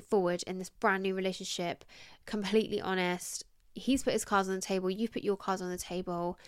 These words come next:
You know, there's respect for one another, there's love, there's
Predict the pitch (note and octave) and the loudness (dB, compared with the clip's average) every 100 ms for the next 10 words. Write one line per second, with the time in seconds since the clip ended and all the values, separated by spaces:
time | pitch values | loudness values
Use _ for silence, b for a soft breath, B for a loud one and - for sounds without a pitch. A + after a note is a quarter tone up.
0 | B B B - G3 F#3 F#3+ G3 F#3 G3+ | B B B -2 2 4 4 4 2 -2
1 | - A3+ - - G#3 F#3+ F#3+ F#3+ F#3 - | 0 2 2 -2 -2 0 0 -2 -2 2
2 | F3+ F3+ - - G3+ F#3+ G#3+ G#3+ G3 F#3+ | 4 2 -2 -2 -2 0 2 6 8 6
3 | F#3+ - - B B - G3+ | 2 -4 -20 B B 0 0